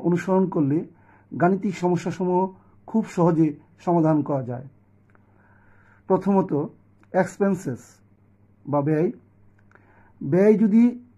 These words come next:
cash বা নগদ হয়, তবে অঙ্কে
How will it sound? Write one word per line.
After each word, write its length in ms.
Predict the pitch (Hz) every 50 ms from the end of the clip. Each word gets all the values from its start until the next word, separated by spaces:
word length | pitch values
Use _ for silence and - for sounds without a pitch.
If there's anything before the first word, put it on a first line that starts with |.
| _ _
cash 340 | - 185 180 196 208 208 202 - - - - _ _ -
বা 380 | 147 147 151 151 151 156 151 - 156
নগদ 400 | 151 170 175 175 185 202 180 180
হয়, 360 | 139 147 147 143 160 214 240 - - _ _ _ _ _ _ _
তবে 360 | - 190 180 170 156 156 - - - _ _ _ _ _ _ _ -
অঙ্কে 500 | 170 185 190 185 - 190 175 190 226